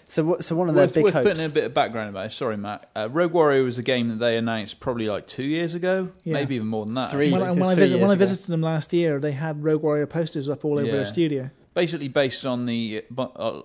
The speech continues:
Speaker 2: on the life of, uh, Dick Mach-,
Speaker 1: Ri-,
Speaker 2: Marchenko.
Speaker 1: Richard Marchenko, who's, like, a,
Speaker 2: Who
Speaker 1: uh,
Speaker 2: was
Speaker 1: an
Speaker 2: some S-,
Speaker 1: American
Speaker 2: sort of Navy seal
Speaker 1: Yeah.
Speaker 2: nutter.
Speaker 3: Went,
Speaker 2: Um,
Speaker 3: went to Russia, went mental, is that
Speaker 1: Yeah.
Speaker 3: right?
Speaker 2: Wo-, one-man show, basically, wasn't
Speaker 1: Yeah,
Speaker 2: he?
Speaker 1: pretty
Speaker 2: Yeah,
Speaker 1: much.
Speaker 2: went behind enemy lines, stabbed a few foreign-looking people, and then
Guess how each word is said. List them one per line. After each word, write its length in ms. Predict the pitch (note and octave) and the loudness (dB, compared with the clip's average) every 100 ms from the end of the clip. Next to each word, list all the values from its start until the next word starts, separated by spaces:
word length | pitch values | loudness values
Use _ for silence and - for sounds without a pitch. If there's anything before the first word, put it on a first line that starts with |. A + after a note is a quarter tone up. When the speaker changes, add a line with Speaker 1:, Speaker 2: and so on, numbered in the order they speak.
| - | -6
Speaker 2:
on 100 | A#2 | -4
the 80 | A2+ | -2
life 360 | A2 A2 - | -2 -4 -6
of, 200 | G#2+ G#2 G#2 _ _ _ A2+ | -8 -8 -10 _ _ _ -4
uh, 140 | A2 | -4
Dick 280 | G#2+ A#2+ - | -4 -8 -8
Mach-, 220 | G#2+ A2+ - - - | -8 -8 -10 -14 -6
Speaker 1:
Ri-, 80 | D#3+ A#2 | 0 0
Speaker 2:
Marchenko. 340 | A2+ C3 D#3+ | 0 -6 -2
Speaker 1:
Richard 260 | E3 G3 D3 | -2 0 0
Marchenko, 600 | D3 C#3 C#3 B2+ B2 A2+ | 2 0 -2 -4 -4 -6
who's, 380 | A#2+ B2 A#2 - | -4 -6 -6 -8
like, 180 | A2 - | -10 -10
a, 80 | A2 _ - | -14 _ -8
Speaker 2:
Who 100 | A2 | -6
Speaker 1:
uh, 40 | |
Speaker 2:
was 80 | G2+ | -6
Speaker 1:
an 40 | - A2+ | -4 -2
Speaker 2:
some 60 | |
S-, 140 | C#3 C3+ | 0 -2
Speaker 1:
American 400 | B2 C3 B2 A#2+ | -4 -6 -6 -6
Speaker 2:
sort 260 | A#2 F#2+ G#2+ | -6 -8 -8
of 60 | |
Navy 300 | A2+ A2 G2+ | -4 -4 -4
seal 300 | G#2+ - G#2 G#2 | -8 -6 -4 -2
Speaker 1:
Yeah. 60 | G2+ | -4
Speaker 2:
nutter. 280 | G#2+ - G2 _ _ _ - | -6 -8 -10 _ _ _ -2
Speaker 3:
Went, 260 | F3+ A#2+ F#3+ | 2 2 2
Speaker 2:
Um, 60 | F3+ | 2
Speaker 3:
went 220 | F#3 E3 | 0 0
to 280 | - E3+ E3 | -2 0 0
Russia, 460 | D#3 D#3 - E3 D3+ | 0 -2 -2 -2 -2
went 260 | D#3 D3+ | -2 -4
mental, 420 | D3+ D#3 D3 C#3 C3 | -6 -6 -6 -6 -6
is 100 | A#2+ | -4
that 80 | - | -4
Speaker 1:
Yeah. 60 | D3+ F3 | -4 -4
Speaker 3:
right? 80 | F3+ | -6
Speaker 2:
Wo-, 240 | C3 A2 A2+ | -4 -4 -4
one-man 480 | B2+ C3+ B2 A#2 | 0 0 2 -2
show, 300 | A2 - A#2 G#2 | -4 -2 -2 -2
basically, 420 | F#2 - - A2 | -4 -8 -8 -6
wasn't 220 | G#2+ G#2 | -4 -4
Speaker 1:
Yeah, 60 | - | -4
Speaker 2:
he? 140 | A2+ | -8
Speaker 1:
pretty 160 | A#2 G#2+ | -6 -2
Speaker 2:
Yeah, 140 | G#2 | 0
Speaker 1:
much. 80 | G2+ | 0
Speaker 2:
went 140 | G#2+ G2+ | -2 -4
behind 220 | A2 G#2+ | -6 -4
enemy 280 | G#2 G2+ G2+ | -6 -6 -6
lines, 320 | G#2 G2+ G2+ | -6 -6 -8
stabbed 300 | - G#2+ G#2 | -6 -6 -6
a 40 | |
few 320 | G2+ G#2 G2+ G2 | -14 -10 -10 -10
foreign-looking 640 | - G#2 G2+ G2+ G2+ G2 | -8 -6 -6 -8 -10 -12
people, 380 | G2 F#2 - G2+ | -10 -12 -10 -10
and 80 | F#2+ | -8
then 220 | F#2+ | -10